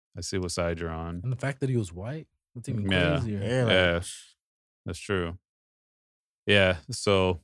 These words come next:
Speaker 1: I mean, if you guys are going out to protest, just stay safe.
Speaker 2: Wear your mask.
Speaker 1: Wear your mask, of
Speaker 3: Oh, for
Speaker 1: course.
Speaker 3: sure, wear
Speaker 1: I've
Speaker 3: a
Speaker 1: seen
Speaker 3: mask.
Speaker 1: pictures of people without the mask, and it's like, come on, man. You're just making it tougher if you're just,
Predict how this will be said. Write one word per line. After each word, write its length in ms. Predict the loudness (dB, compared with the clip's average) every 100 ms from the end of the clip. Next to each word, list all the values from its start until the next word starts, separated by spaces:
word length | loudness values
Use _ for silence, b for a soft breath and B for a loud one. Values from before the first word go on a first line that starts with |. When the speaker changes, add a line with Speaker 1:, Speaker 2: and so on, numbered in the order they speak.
| _
Speaker 1:
I 80 | -4
mean, 340 | -2 -2 -4 -6 _ _ _ _ -10
if 80 | 0
you 60 |
guys 200 | 2 4
are 60 | 4
going 140 | 4
out 140 | 4 2
to 60 | 0
protest, 640 | 2 2 4 4 4 0
just 200 | -4 -4
stay 240 | -2 -2 0
safe. 580 | 0 0 2 0 -4
Speaker 2:
Wear 100 | -6 -4
your 80 |
mask. 580 | -2 -2 -4 -6 -8 -14 _ _
Speaker 1:
Wear 160 | 0 4
your 140 | 4
mask, 400 | 4 4 4 2
of 80 | 4
Speaker 3:
Oh, 60 | 6
for 60 |
Speaker 1:
course. 300 | 6 4 4
Speaker 3:
sure, 380 | 2 2 4 6
wear 80 | 6
Speaker 1:
I've 160 | 6
Speaker 3:
a 40 | 4
Speaker 1:
seen 100 | 4
Speaker 3:
mask. 240 | 4 2
Speaker 1:
pictures 480 | 0 0 -2 0 -2
of 120 | -4
people 300 | -6 -4 -2
without 320 | 0 0 -2 -2
the 60 |
mask, 480 | -2 0 0 -4 -8
and 120 | -10
it's 140 | -10 -8
like, 220 | -8 -8 _ _ _ -14
come 100 | -12
on, 160 | -12
man. 320 | -14 -14 -16 -18 _ _ _ _
You're 100 | -2
just 200 | 2 2
making 300 | 4 2 2
it 120 | -2 -2
tougher 600 | 0 0 -2 -2 -4 -6 _ _ _ _ _ _
if 160 | -4 0
you're 140 | 0
just, 320 | 0 -4 -6